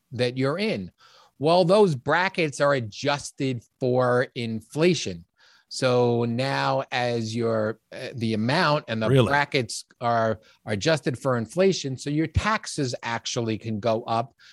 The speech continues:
Speaker 1: based upon the inflation. So if you don't earn more money, then your tax rates
Speaker 2: Hmm.
Speaker 1: go up. That's what you, what I mean by tax bracket creeps. So, and some of the other things are,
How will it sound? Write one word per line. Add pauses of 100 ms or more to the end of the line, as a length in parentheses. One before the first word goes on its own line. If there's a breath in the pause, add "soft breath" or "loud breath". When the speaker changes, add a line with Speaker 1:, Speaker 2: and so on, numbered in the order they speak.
(140 soft breath)
Speaker 1:
based
upon
the
inflation.
So
if
you
don't
earn
more
money, (180 soft breath)
then
your
tax
rates
Speaker 2:
Hmm.
Speaker 1:
go
up. (320 soft breath)
That's
what
you,
what
I
mean
by
tax
bracket
creeps. (920 loud breath)
So, (260 soft breath)
and
some
of
the
other
things (120)
are,